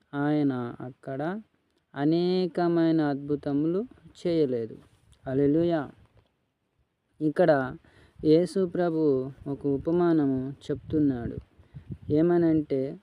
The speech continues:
ఉపమా-, ఉపమానము చెప్పి చాలించిన తరువాత అక్కడ సమాజ మందిరంలో వారి యొక్క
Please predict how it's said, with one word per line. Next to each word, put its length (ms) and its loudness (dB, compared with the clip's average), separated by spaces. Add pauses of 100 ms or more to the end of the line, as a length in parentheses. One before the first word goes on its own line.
ఉపమా-, 460 -2
ఉపమానము 680 2
చెప్పి 880 0 (260)
చాలించిన 640 0
తరువాత 920 -4 (500)
అక్కడ 520 0 (500)
సమాజ 500 0
మందిరంలో 880 0 (480)
వారి 280 2
యొక్క 220 0